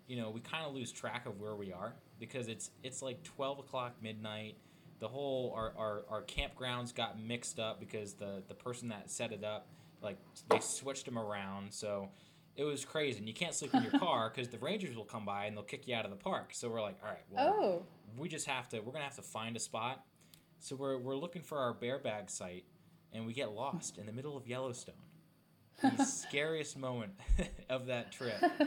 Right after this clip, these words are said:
Speaker 1: But needless
Speaker 2: Oh,
Speaker 1: to
Speaker 2: no.
Speaker 1: say, yeah, ne-, <laughs> right. It wa-, needless to say, we found our bear bag spot. We eventually
Speaker 2: <laughs>
Speaker 1: hung it and we hiked, we,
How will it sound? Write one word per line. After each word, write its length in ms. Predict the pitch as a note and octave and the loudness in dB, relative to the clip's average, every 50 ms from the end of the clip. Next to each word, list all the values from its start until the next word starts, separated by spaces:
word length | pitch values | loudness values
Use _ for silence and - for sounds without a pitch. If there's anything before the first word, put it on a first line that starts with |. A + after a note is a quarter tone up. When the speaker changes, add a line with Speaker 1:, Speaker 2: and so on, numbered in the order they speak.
| D4 - - - - - - - C#4+ - | 4 2 -8 -14 -16 -20 -8 -4 2 4
Speaker 1:
But 240 | - C#4+ C4+ B3 C4 | 6 6 6 6 6
needless 260 | D4+ - C#4 C#4+ C#4 | 6 8 10 10 10
Speaker 2:
Oh, 40 | C#4+ | 10
Speaker 1:
to 40 | D4 | 10
Speaker 2:
no. 120 | C#4+ D4 C#4+ | 10 10 8
Speaker 1:
say, 340 | C#4 C3 A#2+ A2+ A2 A2 A#2 - - | 8 6 6 6 4 2 0 0 2
yeah, 220 | C#3 D3 C3+ B2+ B2+ C3+ | 4 6 6 6 4 0
ne-, 220 | D3+ E3+ D3+ - - - - A#2 | 0 0 0 0 -2 -4 -4 -6
<laughs> 180 | B2 - - - | -10 -12 -12 -2
right. 260 | C#3 D3 C#3+ A#2+ A2 - | 0 2 2 2 2 0
It 40 | G#2 | -4
wa-, 120 | A#2+ B2 B2 | -4 -4 -4
needless 380 | B2 B2+ C#3 E3+ F#3 G3 F#3+ F#3+ | -4 -2 -2 2 2 2 2 2
to 80 | D#3 - | 0 0
say, 220 | - E3 D3+ C3 | 0 0 0 2
we 120 | B2 A#2+ | 2 0
found 320 | A#2+ B2 - D3 C#3+ D3+ C#3+ | 0 0 0 2 2 2 2
our 120 | C3+ B2+ A#2 | 2 0 2
bear 220 | A#2+ A#2 A2+ A2+ | 2 2 2 2
bag 260 | G#2 A2 G#2+ G#2+ G2 | 2 0 0 0 -2
spot. 380 | - - - G#2 G2 F#2+ G2 - - - - - - - - - | -4 -4 -4 -2 -2 -2 -6 -10 -14 -20 -20 -20 -20 -20 -14 -4
We 100 | A2+ A#2 | 0 2
eventually 380 | A#2 B2 C#3+ D3+ C#4+ D#4 D4 - | 2 4 4 6 8 8 8 8
Speaker 2:
<laughs> 100 | - B2+ | 6 2
Speaker 1:
hung 120 | B2 A#2 | 0 0
it 80 | A2+ A2 | 0 -2
and 100 | G#2+ G#2+ | -2 -4
we 140 | A2 A2 G2 | -6 -6 -4
hiked, 380 | - - C#3+ C3+ C3+ - - A#2 | -2 -2 -2 -2 -4 -8 -6 -4
we, 200 | A#2 A2+ A2 | -4 -4 -4